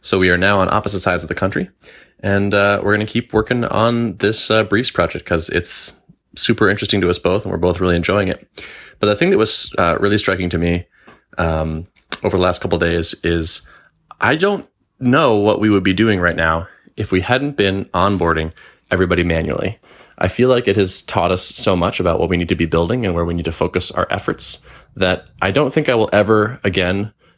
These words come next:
build a project, uh, a product in particular, uh, without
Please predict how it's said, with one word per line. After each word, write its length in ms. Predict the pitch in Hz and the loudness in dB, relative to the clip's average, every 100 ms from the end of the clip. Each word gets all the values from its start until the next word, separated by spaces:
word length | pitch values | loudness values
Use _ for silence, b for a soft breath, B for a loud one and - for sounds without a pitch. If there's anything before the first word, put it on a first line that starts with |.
| _ 78 | _ -2
build 220 | 92 101 | 0 0
a 60 | |
project, 580 | 95 85 90 120 - - _ _ _ _ | 0 0 0 -2 -4 -16 _ _ _ _
uh, 260 | 95 87 82 - _ - | 0 0 0 -6 _ -6
a 60 | |
product 340 | - 85 104 - | -2 -2 -2 -4
in 40 | |
particular, 540 | - 92 110 127 143 - _ | -4 -2 -2 -2 -6 -16 _
uh, 240 | 87 82 - | -2 -2 -2
without 540 | 90 101 107 110 - | -2 0 0 -2 -8